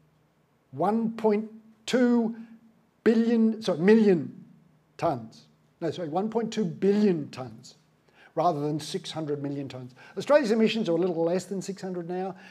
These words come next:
They're only five hundred approximately. So, Australian emissions have fallen, but the exports are going up. Australia is the second largest exporter of fossil fuel emissions,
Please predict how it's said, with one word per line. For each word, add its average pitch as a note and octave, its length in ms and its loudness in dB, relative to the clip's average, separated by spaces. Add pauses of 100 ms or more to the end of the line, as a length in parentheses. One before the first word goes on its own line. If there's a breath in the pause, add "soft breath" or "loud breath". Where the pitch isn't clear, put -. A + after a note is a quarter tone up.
(100 loud breath)
They're E3 160 -2
only E3+ 180 -2
five E3 320 -4
hundred D3+ 360 -6 (100)
approximately. G3 600 -12 (520 soft breath)
So, D#3+ 300 0 (720 soft breath)
Australian C4 340 8
emissions A3 340 6
have F3 100 -2
fallen, C#4+ 380 10 (1080)
but G3 120 0
the G#3 120 10
exports B3+ 480 8
are B3 80 6
going A3 720 6 (160)
up. - 320 -6 (600)
Australia A#3 720 2
is G3+ 280 -2
the G#3 260 -4
second A#3 800 -2 (160)
largest F#3 880 -2
exporter F#3 680 0
of F3+ 320 -2
fossil F3+ 340 -8
fuel D3 280 -6
emissions, A3+ 580 -6